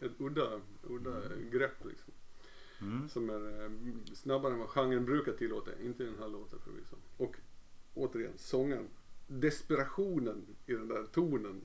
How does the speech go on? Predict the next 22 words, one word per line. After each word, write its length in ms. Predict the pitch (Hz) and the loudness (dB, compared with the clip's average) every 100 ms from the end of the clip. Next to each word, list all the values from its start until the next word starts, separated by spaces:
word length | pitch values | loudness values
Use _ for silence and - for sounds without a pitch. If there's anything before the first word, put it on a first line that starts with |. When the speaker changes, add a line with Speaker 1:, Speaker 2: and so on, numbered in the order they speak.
| - | -6
Speaker 1:
Den 200 | 123 139 | -2 0
går 160 | 135 120 | 0 -2
så 80 | 110 | 0
här, 60 | |
det 80 | 120 | 0
går 140 | 131 131 | 0 -2
att 80 | |
ta 400 | - 208 202 151 - | 0 2 4 4 4
på 140 | 101 | -2
den. 220 | 92 104 - - - | -2 -8 -12 -14 -10
Och 80 | 120 | -4
det 180 | 120 113 | -2 -2
är, 160 | 110 - - - - - | -4 -10 -20 -18 -16 -8
sånt 200 | 135 120 | -6 -2
där 120 | 143 | -2
kan 160 | - 120 | -2 -4
göra 240 | 120 120 | -4 -4
att 100 | 113 | -4
jag 120 | 113 | -6
fastnar 360 | - 117 - 104 | -6 -8 -10 -10
verkligen 420 | 101 - - | -10 -10 -8
i, 40 | - | -8